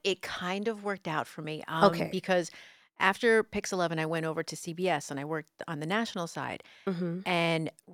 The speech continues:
Speaker 1: right before the pandemic hit, like, there were certain changes going on there too, but I was also working,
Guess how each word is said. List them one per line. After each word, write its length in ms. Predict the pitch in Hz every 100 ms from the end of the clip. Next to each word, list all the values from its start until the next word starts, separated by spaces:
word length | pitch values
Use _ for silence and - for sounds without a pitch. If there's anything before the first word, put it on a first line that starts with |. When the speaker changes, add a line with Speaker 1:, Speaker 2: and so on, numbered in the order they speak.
| 175 180
Speaker 1:
right 300 | 190 254 -
before 540 | 240 - 214 208 202
the 100 | 185
pandemic 560 | - 180 165 160 160 -
hit, 200 | 147 -
like, 180 | 147
there 120 | - 170
were 100 | 165
certain 320 | - 180 165
changes 420 | - 165 160 151
going 340 | - 147 151
on 140 | 147 143
there 160 | 151
too, 280 | 139 - 226
but 160 | 165 175
I 100 | 180
was 160 | 180 180
also 380 | 202 285 320 233
working, 540 | 196 151 147 160 147